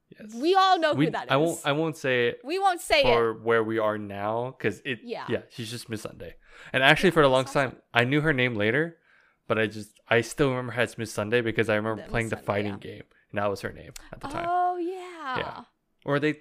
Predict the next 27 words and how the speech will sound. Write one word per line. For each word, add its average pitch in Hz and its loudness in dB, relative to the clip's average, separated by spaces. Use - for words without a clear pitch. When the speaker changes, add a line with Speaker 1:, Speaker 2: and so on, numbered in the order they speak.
Speaker 1:
I 120 -4
think, 147 -6
Speaker 2:
Yeah. - -14
Speaker 1:
I 131 -10
don't 160 -4
remember 156 -2
if 147 -6
they 135 -4
said - -8
the 127 -10
name 127 -8
or 131 -8
not, 135 -8
but - -16
for 113 -8
sure 110 -2
I 107 -2
remember 104 -6
it 101 -10
was, - -12
"Oh, 175 -4
yeah, 160 -6
it's - -12
Miss 143 -12
Sunday. 110 -14
Damn." 110 -14
Speaker 2:
Yeah. 247 -20